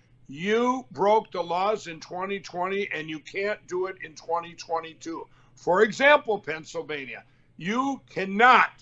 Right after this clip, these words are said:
have mail-in votes where you don't che-, where you just say, "Don't check the I Ds," or you don't check the signatures. In other words, mail-in votes,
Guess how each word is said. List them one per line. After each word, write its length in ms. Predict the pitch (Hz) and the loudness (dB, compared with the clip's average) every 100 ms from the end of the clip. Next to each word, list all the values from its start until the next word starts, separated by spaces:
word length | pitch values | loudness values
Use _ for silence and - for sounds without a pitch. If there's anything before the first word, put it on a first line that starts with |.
| - _ _ | -20 _ _
have 240 | - 190 175 | -2 0 0
mail-in 580 | 180 202 269 285 277 208 | -2 0 0 0 -4 0
votes 600 | 233 202 165 - - - _ - | 2 2 0 -8 -18 -20 _ -8
where 140 | 190 | -6
you 160 | 196 196 | -4 -4
don't 340 | 196 226 - | 0 0 -2
che-, 200 | - 226 | -8 -8
where 180 | 196 208 | -4 -4
you 160 | 196 | -4
just 260 | 185 202 196 | -4 -4 -4
say, 180 | 190 170 | -10 -12
"Don't 360 | - 196 233 | -6 -4 -4
check 300 | - 220 214 | -6 -6 -6
the 160 | 208 190 | -6 -2
I 160 | 190 180 | -2 -4
Ds," 340 | 196 220 190 | -8 -12 -8
or 100 | 175 | -8
you 160 | 170 165 | -8 -10
don't 320 | 180 196 214 | -6 -6 -6
check 320 | - 202 190 | -6 -6 -6
the 120 | 180 | -14
signatures. 680 | - - 170 156 135 117 110 _ _ _ _ _ | -14 -12 -12 -16 -18 -18 -18 _ _ _ _ _
In 120 | 165 | -2
other 220 | 190 220 233 | 0 2 2
words, 300 | 214 202 170 | 2 0 -6
mail-in 380 | 185 208 208 | -4 -2 -2
votes, 440 | 165 190 233 - | -2 0 0 -2